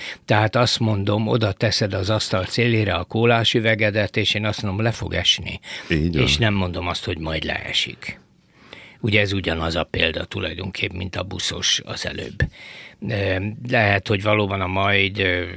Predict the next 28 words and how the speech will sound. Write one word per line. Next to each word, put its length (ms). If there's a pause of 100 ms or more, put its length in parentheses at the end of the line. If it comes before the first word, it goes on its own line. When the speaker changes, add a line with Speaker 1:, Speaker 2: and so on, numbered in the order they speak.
(120)
Speaker 1:
egy, 240
egy 160
távolabbi 960 (200)
jövőre 640 (220)
vonatkozik, 840 (520)
vagy 300
hogy 240
esetleg 560
van 360
benne 400
valami, 640 (580)
majdnem 320
azt 180
mondtam, 280
hogy 140
szándékosság, 1120
de 140
hát 220
ez 200
nem 240
igaz, 600
mert 440 (120)
azt 220
is 140
mondhatom, 580
hogy 160
majd 240
kirúgnak 760